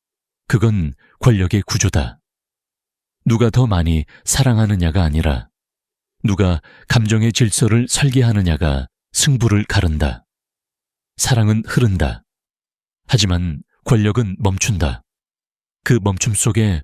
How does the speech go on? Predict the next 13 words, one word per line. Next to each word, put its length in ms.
확신이 400
생기고 560
그 140
확신이 580
여자의 320
감정을 480
지배한다. 640
여자는 520
감정의 420
깊이보다 680
남자의 500
리듬의 460
안정성에 640